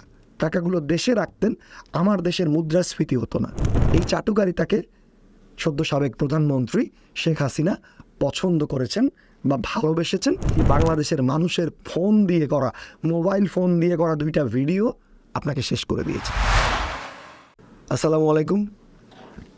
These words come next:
বাংলাদেশের খুব কিছুদিন আগেই একটা সরকার ছিল, সেই সরকারের পতন হয়েছে, আওয়ামী লীগ নেতৃত্বাধীন শেখ হাসিনা সরকার। তো সেই সরকারের পতনের আসলে কারণটা কি?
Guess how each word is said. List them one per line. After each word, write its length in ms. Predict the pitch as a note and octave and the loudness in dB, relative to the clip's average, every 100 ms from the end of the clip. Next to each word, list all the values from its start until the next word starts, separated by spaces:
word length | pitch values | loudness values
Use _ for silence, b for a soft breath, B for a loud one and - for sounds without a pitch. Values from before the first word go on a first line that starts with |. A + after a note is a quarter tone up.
| - - - - - - - - - | -20 -20 -20 -20 -20 -20 -20 -20 -10
বাংলাদেশের 800 | G#2 D3+ E3+ F3 F3 G#3+ F3+ E3 - _ _ - - | -2 0 0 -2 0 0 0 -4 -10 _ _ -20 -12
খুব 240 | - G3 - - - _ - | -6 -6 -6 -16 -20 _ -6
কিছুদিন 360 | D#3+ F3 E3 C#3+ | -4 -2 0 0
আগেই 300 | C3 D3+ D#3 | 0 0 -2
একটা 340 | - - A#2+ | -2 -2 -2
সরকার 360 | - C#3 - D#3+ | -2 -4 -4 -4
ছিল, 300 | - F3+ A3+ b b b b b | -4 -4 -4 b b b b b
সেই 380 | - D3+ C#3+ C3 | -4 -2 0 -2
সরকারের 580 | - D3+ D3 D#3+ D#3 B2 C3+ | -2 -2 0 0 0 -2 -2
পতন 380 | D3+ D3+ F#3+ | -2 0 0
হয়েছে, 420 | E3+ F#3+ F3+ A3 A#3+ b b b - - - | 0 -2 -2 -2 -2 b b b -4 0 2
আওয়ামী 280 | D3 D3 D#3 | 4 4 2
লীগ 260 | D#3+ C#3 C#3+ | 0 0 0
নেতৃত্বাধীন 840 | D3 C#3+ E3+ D#3+ E3 C#3+ D#3+ D3 - - | 0 -2 -6 -2 0 2 0 -2 -8 -14
শেখ 280 | - E3+ D#3 | -6 -2 -2
হাসিনা 300 | D3 D3+ C#3 | -2 0 -2
সরকার। 400 | B2 C3 B2 E3 - b b b b b b b - | -2 -4 -2 -4 -4 b b b b b b b -2
তো 100 | F3 | 2
সেই 120 | A3 | 2
সরকারের 600 | - G#3 G3 A3+ A3+ G3+ - - _ - - - | 0 -2 0 0 0 -2 -6 -20 _ -20 -6 -2
পতনের 440 | G3 G3+ G#3+ G3+ | 0 2 4 2
আসলে 320 | E3 F#3 E3 | 0 0 0
কারণটা 440 | D#3+ D3 C#3 A#2 - | -2 -2 -2 -2 -6
কি? 180 | - | -8